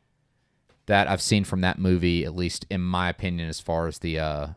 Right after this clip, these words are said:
the ships. And third, I got from the new Disney Plus original series, The Mandalorian,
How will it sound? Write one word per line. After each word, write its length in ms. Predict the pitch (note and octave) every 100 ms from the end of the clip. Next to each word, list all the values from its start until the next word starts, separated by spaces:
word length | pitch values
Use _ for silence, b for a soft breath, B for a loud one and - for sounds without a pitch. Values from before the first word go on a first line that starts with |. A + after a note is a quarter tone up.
| _
the 100 | F2+
ships. 520 | - E2 C#2+ - - _ _ _ _ _ _
And 320 | A2+ A2 G#2+
third, 340 | A#2 A2+ A2+ A2
I 100 | G2+
got 260 | F#2+ G2+ -
from 240 | - G2
the 80 | F#2+
new 460 | G2 A#2+ C3+ A#2 G2+
Disney 320 | G#2+ G2 G2+
Plus 400 | - G2+ F#2 -
original 720 | G2+ G2+ F#2+ F#2+ F#2 F2+ - _ _ _
series, 460 | - - G2+ G2 F#2
The 80 | F#2
Mandalorian, 680 | F#2 F#2 F#2 F#2 F#2 F2+